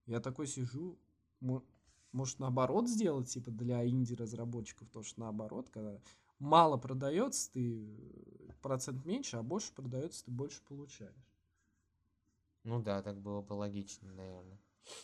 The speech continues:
Speaker 1: Ну, вообще, м, м, проблема главная, по-моему, консоли, то, что там ред-, нет рефандов. Вот это ну, адекватных.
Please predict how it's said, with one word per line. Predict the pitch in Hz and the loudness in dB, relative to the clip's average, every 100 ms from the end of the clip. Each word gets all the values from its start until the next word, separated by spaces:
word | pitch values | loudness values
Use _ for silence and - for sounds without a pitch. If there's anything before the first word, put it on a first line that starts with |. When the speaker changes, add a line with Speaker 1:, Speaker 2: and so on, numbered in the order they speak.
| - _ _ _ - | -18 _ _ _ -6
Speaker 1:
Ну, | 165 | 4
вообще, | 196 214 269 247 143 - | 6 6 4 4 4 0
м, | 151 147 135 - | -14 -14 -14 -14
м, | 143 135 127 | -12 -10 -8
проблема | 143 151 170 175 160 | -4 0 4 4 4
главная, | 143 156 147 131 | 4 4 6 2
по-моему, | 131 143 156 147 139 | 2 2 2 0 -2
консоли, | 127 147 135 175 190 | -2 -4 -2 2 2
то, | 131 127 | 2 0
что | - | 0
там | 139 127 | 2 4
ред-, | 135 131 - | 4 0 -6
нет | 135 135 127 | -4 -2 -2
рефандов. | 127 - 117 101 85 - _ _ _ _ | -4 -2 -2 -2 -6 -16 _ _ _ _
Вот | 131 | -10
это | 123 107 113 107 - _ _ - | -10 -10 -12 -16 -18 _ _ -6
ну, | 156 165 135 - | 0 2 2 0
адекватных. | 131 127 123 131 120 104 - | -4 -2 -2 0 0 0 -8